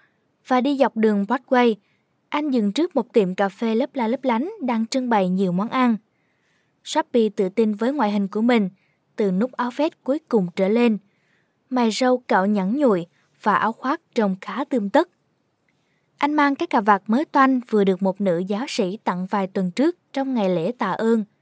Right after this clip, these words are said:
Nếu có thể tiến đến và ngồi vào một bàn của nhà hàng đó, Shopee sẽ thành công. Phần thân dưới của anh sẽ không bị lộ ra trước mặt người bầu bàn khi anh gọi những món đắt nhất trong thực đơn. Thêm một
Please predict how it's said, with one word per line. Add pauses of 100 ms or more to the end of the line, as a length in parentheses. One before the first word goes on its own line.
(760)
Nếu
có
thể
tiến
đến (180)
và
ngồi
vào
một
bàn
của
nhà
hàng
đó, (440)
Shopee
sẽ
thành
công. (480)
Phần
thân
dưới
của
anh
sẽ
không
bị
lộ
ra
trước
mặt
người
bầu
bàn (380)
khi
anh
gọi
những
món
đắt
nhất
trong
thực
đơn. (680)
Thêm
một